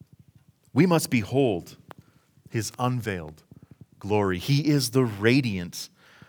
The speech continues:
Messiah. So when Jesus begins, uh, this statement here with the words, "Truly I say to you," he reveals that he's speaking with the authority of God. You know, when you look at the Old Testament, the prophets of old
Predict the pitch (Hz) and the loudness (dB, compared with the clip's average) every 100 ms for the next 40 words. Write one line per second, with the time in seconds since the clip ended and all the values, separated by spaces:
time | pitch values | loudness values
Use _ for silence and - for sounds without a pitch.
0 | _ _ _ _ 110 - 127 120 104 95 | _ _ _ _ -4 2 4 4 2 0
1 | - 135 143 117 208 226 190 - 143 143 | 2 2 2 4 2 6 4 6 4 6
2 | 180 160 - - - - 131 135 151 - | 4 0 -4 -8 -20 4 4 6 2 2
3 | - 170 170 156 113 117 107 151 147 _ | 4 4 6 0 0 2 2 0 -6 _
4 | _ _ _ _ - 135 - 135 135 165 | _ _ _ _ 2 2 6 6 6 6
5 | 156 127 - - - 180 208 190 165 165 | 4 0 -8 -8 2 4 4 4 4 4
6 | 143 139 139 131 - - 170 175 107 92 | 4 4 2 -2 -2 4 4 2 -6 -4
7 | 95 127 147 - - - - _ _ _ | -4 -4 -8 -16 -20 -20 -20 _ _ _
8 | _ - 170 165 139 202 226 175 165 175 | _ 2 4 4 4 4 4 6 6 6
9 | 151 - - 202 - 139 127 156 - - | 0 -2 0 0 2 0 0 -4 -10 -16
10 | - 147 156 156 147 180 180 190 170 113 | 4 6 8 6 6 4 6 6 4 6
11 | 143 120 82 - _ _ _ _ _ _ | 6 6 0 -12 _ _ _ _ _ _
12 | _ _ _ - 147 151 156 160 160 156 | _ _ _ 2 4 6 6 4 6 6
13 | 151 175 185 - 143 123 - 160 156 156 | 6 4 2 2 0 -2 4 4 6 -2
14 | - 143 127 127 139 165 123 107 | 4 4 6 4 4 4 2 -2